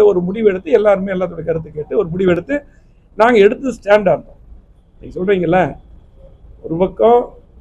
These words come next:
வந்து நாங்க எப்படி கூட்டணி, நாங்க எப்படி அண்ணா தி மு க தலைமையில் நாங்க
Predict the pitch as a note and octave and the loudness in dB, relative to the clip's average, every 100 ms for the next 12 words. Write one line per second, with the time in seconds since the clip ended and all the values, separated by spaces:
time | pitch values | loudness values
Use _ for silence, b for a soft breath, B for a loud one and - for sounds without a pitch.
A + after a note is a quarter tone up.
0 | - - - E3 G3 A3 B3 B3 - - | -14 -14 -8 -4 0 0 0 -4 -8 -16
1 | - - D#3 F3+ G3 A3 G#3 E3 F3 E3+ | -16 -8 -4 -2 0 -2 -4 -4 -2 -4
2 | D#3+ G3+ F#3+ D#3+ D#3+ E3+ D#3 E3 E3 D#3 | -4 -4 -4 -4 -4 -2 -2 -2 -4 -4
3 | D#3 D#3+ D#3+ E3 B3 C4+ | -6 -6 -10 -8 -8 -8